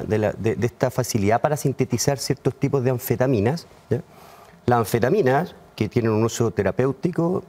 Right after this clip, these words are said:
por ejemplo, en déficit atencional con hiperactividad,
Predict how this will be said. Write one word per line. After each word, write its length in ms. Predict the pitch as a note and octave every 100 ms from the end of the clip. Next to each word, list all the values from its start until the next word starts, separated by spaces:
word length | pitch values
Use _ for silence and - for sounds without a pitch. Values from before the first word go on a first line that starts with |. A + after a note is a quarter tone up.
| -
por 80 | G2
ejemplo, 580 | G2+ A#2+ A#2 B2+ B2+ B2 A2+
en 160 | G#2 G2 G#2+ - - - - -
déficit 220 | A2+ A2
atencional 600 | A2 A2+ - G#2 A2+ G#2
con 140 | A2+
hiperactividad, 720 | A2 G#2+ G2+ - G2+ G2 D#3